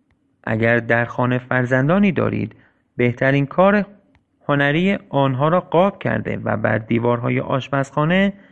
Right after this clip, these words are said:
یا راهروهای خانه نصب کنید. وقتی آنها این قاب‌ها را بر روی دیوار ببینند،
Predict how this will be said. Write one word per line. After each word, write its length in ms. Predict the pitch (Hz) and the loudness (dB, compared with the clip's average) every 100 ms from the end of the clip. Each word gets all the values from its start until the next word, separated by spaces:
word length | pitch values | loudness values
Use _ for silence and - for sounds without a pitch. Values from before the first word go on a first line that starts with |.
| _ _ | _ _
یا 200 | 139 127 | 0 2
راهروهای 960 | 120 123 120 - 120 107 110 107 107 107 - _ _ _ _ _ | 2 2 0 0 -2 0 -2 -2 -2 -4 -10 _ _ _ _ _
خانه 380 | - 147 151 180 | -4 0 2 2
نصب 380 | 190 202 - - | 2 2 0 -4
کنید. 360 | 80 71 - _ _ _ _ _ _ - | -8 -8 -12 _ _ _ _ _ _ -10
وقتی 500 | 117 117 117 - - | -2 -2 -2 -6 -4
آنها 400 | 127 123 127 190 | 0 0 2 0
این 220 | 208 165 | 0 -2
قاب‌ها 400 | 123 117 113 113 | 0 0 0 -2
را 140 | 107 104 | -2 -2
بر 180 | 110 | -4
روی 240 | 104 107 110 | -4 -4 -4
دیوار 340 | 120 123 127 | -4 -2 -2
ببینند، 540 | 131 139 151 180 185 | 0 -2 0 0 0